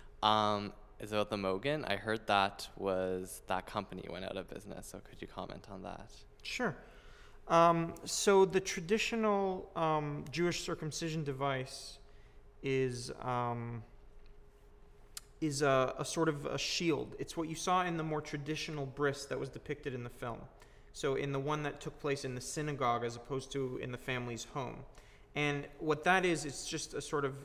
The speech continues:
Speaker 2: flat piece of metal with a slit in the middle. And the, that's, it's a very, very simple thing, and that's sort of the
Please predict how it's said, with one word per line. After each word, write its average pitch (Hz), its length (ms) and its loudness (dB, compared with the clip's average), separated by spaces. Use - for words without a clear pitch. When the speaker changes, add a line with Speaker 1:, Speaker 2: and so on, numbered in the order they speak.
Speaker 2:
flat - 800 0
piece - 300 -4
of 127 100 -6
metal 135 400 4
with 123 160 -2
a 117 60 -4
slit 156 480 -2
in 135 120 -6
the 120 80 -4
middle. 113 340 -4
And 127 120 -8
the, 131 180 -6
that's, 147 260 0
it's 151 160 -4
a 147 60 -2
very, 156 260 6
very 135 260 4
simple - 400 -4
thing, 143 280 -2
and 135 100 -4
that's 139 180 -2
sort 147 160 0
of 123 120 -4
the 127 100 -2